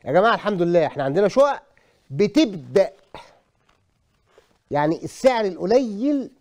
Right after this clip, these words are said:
تلاتة مليون جنيه. اللي هي الشقة كام بقى؟ ما أنا دخلت أعرف التفاصيل. أنتوا عارفين إن أنا مهتم إن أنا أشتري شقة وبتاع، فعشان يعني الواحد ما بقاش في عمره كتير،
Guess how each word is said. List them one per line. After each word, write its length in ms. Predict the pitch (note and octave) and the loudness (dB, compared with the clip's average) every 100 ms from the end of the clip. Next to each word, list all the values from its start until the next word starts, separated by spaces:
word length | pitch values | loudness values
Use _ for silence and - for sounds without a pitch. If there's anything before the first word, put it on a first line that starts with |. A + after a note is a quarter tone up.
| _ - | _ -2
تلاتة 280 | G3 A#3+ G3+ | 0 2 0
مليون 260 | F3+ F#3+ | 0 -2
جنيه. 260 | C#3+ A2+ E2 _ _ _ _ _ _ _ _ _ _ _ _ _ _ _ _ _ _ _ _ _ _ _ _ _ _ _ - | -2 -8 -14 _ _ _ _ _ _ _ _ _ _ _ _ _ _ _ _ _ _ _ _ _ _ _ _ _ _ _ 0
اللي 120 | E3 | 4
هي 100 | C4+ | 4
الشقة 340 | C4+ D#4 - G#3 | 4 -4 -6 -2
كام 220 | C4 A#3+ | -2 0
بقى؟ 160 | A#3 | -2
ما 60 | G#3+ | -2
أنا 80 | G3 | -4
دخلت 320 | F3 C4 C4 | -2 -4 -2
أعرف 220 | B3+ A3+ | -4 -4
التفاصيل. 680 | A3 G#3+ F#3+ - E4 D4 - _ _ _ _ _ _ _ | -6 -6 -8 -4 -4 -4 -8 _ _ _ _ _ _ _
أنتوا 140 | C#3 | -4
عارفين 260 | D3+ G#3+ A3+ | -2 0 0
إن 140 | G3+ | 2
أنا 140 | A3 | 2
مهتم 400 | G#3 D#3+ - A#3+ | 2 0 0 0
إن 120 | F#3+ G#3 | 0 0
أنا 100 | G#3+ | 0
أشتري 260 | - A3 | -2 -6
شقة 280 | F#3+ A3+ F3+ | -4 -4 -4
وبتاع، 300 | F3 A#3+ - - _ _ _ _ | -4 -4 -4 -10 _ _ _ _
فعشان 480 | A#2 C#3+ G3+ G3+ - | -6 0 0 0 -4
يعني 180 | C#3+ C3+ | -4 0
الواحد 300 | D3 F#3+ F3+ | 0 0 0
ما 100 | D3+ | -2
بقاش 220 | D3+ E3+ | 0 -2
في 120 | - F3 | 0 0
عمره 240 | G3 E3+ | 2 -2
كتير، 440 | - F#3+ G#3 - | -6 -4 -4 -4